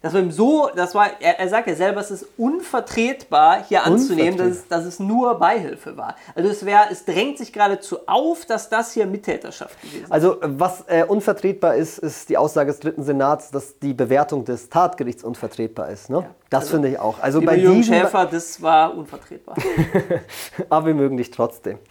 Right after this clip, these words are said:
Speaker 2: <laughs> Aber das bedeutet ja, wir könnten auch mit der, äh, mit dem Ansatz der Rechtsprechung, könnten wir zu dem identischen Ergebnis kommen,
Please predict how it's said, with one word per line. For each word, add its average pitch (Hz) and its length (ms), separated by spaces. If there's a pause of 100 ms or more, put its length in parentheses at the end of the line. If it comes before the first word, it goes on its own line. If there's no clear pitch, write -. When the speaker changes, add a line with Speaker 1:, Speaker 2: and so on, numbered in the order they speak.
Speaker 2:
<laughs> - 200 (880)
Aber 180 420 (140)
das 196 300
bedeutet 233 640
ja, 196 320 (160)
wir 160 140
könnten 294 640
auch 262 420
mit 285 240
der, 175 1000
äh, 175 40
mit 180 120
dem 190 100
Ansatz 185 360
der 151 120
Rechtsprechung, 151 560
könnten 208 260
wir 190 120
zu 185 80
dem 175 100
identischen 233 480
Ergebnis 214 540
kommen, 160 280